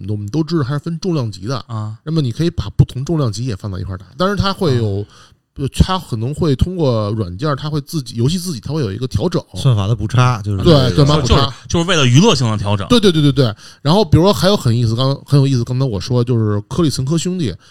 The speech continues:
Speaker 2: 啊。
Speaker 1: 这是两个人是那个乌克兰的拳击手。
Speaker 3: 对。
Speaker 2: 啊。
Speaker 1: 他们俩原来纪录片里边儿就是说到一点，就是他们的妈妈说了，你们俩，因为他们俩是亲兄弟，
Speaker 2: 嗯。
Speaker 1: 说你们俩就是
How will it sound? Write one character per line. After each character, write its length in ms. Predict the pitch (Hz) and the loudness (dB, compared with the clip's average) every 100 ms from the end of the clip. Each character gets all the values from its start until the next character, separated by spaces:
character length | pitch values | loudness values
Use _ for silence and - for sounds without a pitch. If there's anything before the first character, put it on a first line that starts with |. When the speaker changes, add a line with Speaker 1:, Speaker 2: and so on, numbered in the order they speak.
| - | -12
Speaker 2:
啊。 100 | 113 | -4
Speaker 1:
这 80 | 110 | 0
是 60 | 180 | 0
两 180 | 131 92 | 0 -4
个 100 | 98 | -6
人 200 | 107 143 | -4 -4
是 160 | 160 | -4
那 160 | 151 123 | -4 -4
个 120 | 101 | -6
乌 160 | 107 180 | -8 -4
克 120 | 156 | -2
兰 160 | 104 | -2
的 100 | 139 | -4
拳 140 | 156 113 | -4 -4
击 100 | 120 | -4
手。 200 | - 107 | -6 -12
Speaker 3:
对。 100 | 104 | -12
Speaker 2:
啊。 300 | 82 117 113 107 _ _ _ | -10 -12 -18 -20 _ _ _
Speaker 1:
他 160 | - 196 | -4 -2
们 140 | 190 | -2
俩 220 | 135 98 | -4 -2
原 100 | 110 | -4
来 80 | 147 | -4
纪 140 | 160 165 | -4 -4
录 80 | |
片 200 | 117 165 | -2 -2
里 60 | 156 | -2
边 160 | 104 98 | -4 -6
儿 80 | |
就 140 | 98 113 | -6 -4
是 280 | 104 101 104 | -4 -6 -8
说 300 | - 151 151 | -6 -4 -2
到 80 | |
一 100 | 143 | -4
点， 240 | 135 117 98 | -8 -10 -8
就 120 | 113 | -6
是 120 | 104 98 | -6 -6
他 180 | - | -8
们 140 | 175 156 | -6 -4
的 120 | 110 | -4
妈 200 | 131 175 | -4 -4
妈 100 | 131 | -4
说 180 | - 147 | -4 -4
了， 160 | 113 95 - - _ | -4 -6 -16 -20 _
你 120 | 120 | -4
们 120 | 135 180 | -2 0
俩， 220 | 107 73 | -2 -4
因 60 | 156 | -2
为 60 | |
他 80 | 180 | -2
们 60 | 190 | -2
俩 40 | |
是 60 | 113 | -4
亲 240 | - 233 | -2 0
兄 180 | 180 117 | 0 -2
弟， 80 | 98 | -4
Speaker 2:
嗯。 100 | 117 | -2
Speaker 1:
说 140 | 117 165 | -2 -2
你 80 | 165 | -2
们 80 | |
俩 180 | 170 104 | -4 -6
就 180 | 107 | -6
是 60 | 127 | -6